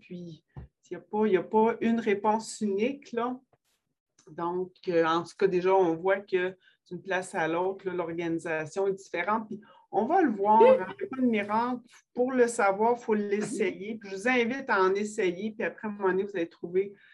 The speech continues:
votre bonne recette. Et dernier élément, nommez votre principal défi. Je me dis, ça va nous, euh, ça va nous, euh, inspirer. Bon, la production de l'instrumentation.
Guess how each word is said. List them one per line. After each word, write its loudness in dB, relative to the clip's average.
votre -2
bonne 0
recette. -12
Et -6
dernier -2
élément, 0
nommez 4
votre 0
principal 0
défi. -2
Je -6
me -2
dis, -10
ça -6
va -2
nous, 0
euh, 4
ça -6
va -4
nous, -2
euh, 2
inspirer. 0
Bon, 2
la 0
production -2
de -2
l'instrumentation. -2